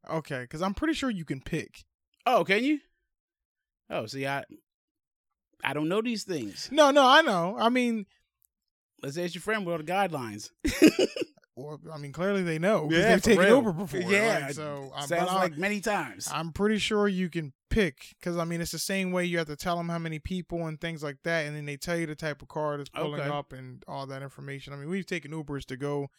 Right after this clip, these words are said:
Speaker 1: you know, to the bar and things like that, you know, just so no one has to drive.
Speaker 2: Right.
Speaker 1: But,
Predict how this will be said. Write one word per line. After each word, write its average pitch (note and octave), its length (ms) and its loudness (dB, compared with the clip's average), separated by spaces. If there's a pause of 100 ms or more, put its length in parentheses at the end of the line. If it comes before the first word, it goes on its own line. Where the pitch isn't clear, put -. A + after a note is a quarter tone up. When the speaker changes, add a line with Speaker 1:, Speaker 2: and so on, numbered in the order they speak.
(360)
Speaker 1:
you E3 80 -6
know, D3+ 120 -2
to D#3 120 -2
the C#3 60 -4
bar C#3+ 460 0
and C#3 200 -8
things D3+ 260 -6
like B2+ 180 -8
that, C#3+ 240 -4
you C3+ 60 -12
know, C3 100 -8
just B2+ 180 -12
so C#3+ 60 -8
no C3+ 120 -8
one C3+ 120 -10
has C3 180 -10
to C#3 60 -16
drive. C3+ 380 -4
Speaker 2:
Right. A2+ 240 -4
Speaker 1:
But, C3 260 -8